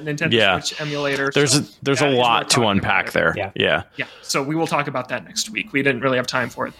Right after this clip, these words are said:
Speaker 1: this week with all the other stuff going on, but we will end the show with this question from Tyler, who asks, I, I love this question. "Hey guys,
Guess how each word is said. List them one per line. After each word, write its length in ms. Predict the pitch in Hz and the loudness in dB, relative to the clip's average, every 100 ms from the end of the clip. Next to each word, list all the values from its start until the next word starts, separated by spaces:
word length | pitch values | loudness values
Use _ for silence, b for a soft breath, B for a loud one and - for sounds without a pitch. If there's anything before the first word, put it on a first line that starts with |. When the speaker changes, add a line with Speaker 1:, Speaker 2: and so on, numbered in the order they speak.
| - | -4
Speaker 1:
this 180 | - - | -2 0
week 160 | - | -4
with 100 | 151 | -4
all 100 | 135 | -2
the 80 | 127 | -2
other 80 | 127 | -4
stuff 240 | - 135 | -4 -4
going 220 | - 127 127 | -6 -8 -6
on, 160 | 127 | -4
but 300 | 143 143 - B - | -2 -2 -4 B -2
we 80 | 185 | 0
will 100 | 185 | 2
end 260 | 247 277 | 0 2
the 100 | 254 | 2
show 300 | - 233 220 | 4 4 2
with 160 | 208 185 | 0 0
this 160 | 196 | 0
question 460 | - 196 180 - 175 | 0 0 -2 -2 -6
from 220 | 175 151 | -4 -6
Tyler, 460 | 143 214 233 156 139 | -4 -2 -2 -2 -2
who 140 | 147 | -2
asks, 520 | 143 139 - - - B _ _ | 0 2 0 0 -2 B _ _
I, 40 | 139 | -2
I 180 | 131 127 | -2 0
love 180 | 139 101 | -2 -2
this 180 | 107 - | -6 -8
question. 400 | - 123 - 143 | -4 -2 -4 -2
"Hey 140 | 214 | -2
guys, 300 | 190 160 160 | 0 0 0